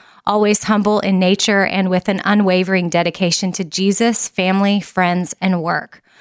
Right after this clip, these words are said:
Her faith and outlook drew people to her as she encouraged them in their own spiritual journeys.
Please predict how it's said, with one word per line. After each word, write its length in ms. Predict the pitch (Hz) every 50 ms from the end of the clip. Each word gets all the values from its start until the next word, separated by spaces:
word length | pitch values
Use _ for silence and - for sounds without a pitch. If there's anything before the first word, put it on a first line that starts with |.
| - _ _
Her 140 | - 233 220
faith 340 | - - 220 220 247 240
and 120 | 262 233 202
outlook 520 | - - 196 202 - 190 196 190 185 - 185
drew 260 | - - 208 220 220
people 380 | 214 - 226 208 - 190 190
to 200 | 185 - - 214
her 180 | 185 185 185 175
as 120 | 170 175
she 180 | - - 214 202
encouraged 520 | 190 190 - - 208 202 202 196 185 -
them 120 | - 185 190
in 120 | 185 185
their 140 | 196 185 - -
own 220 | 208 208 208 208 202
spiritual 460 | - - 175 170 170 - - 170 180
journeys. 580 | 175 - 175 160 - - - - 202 - -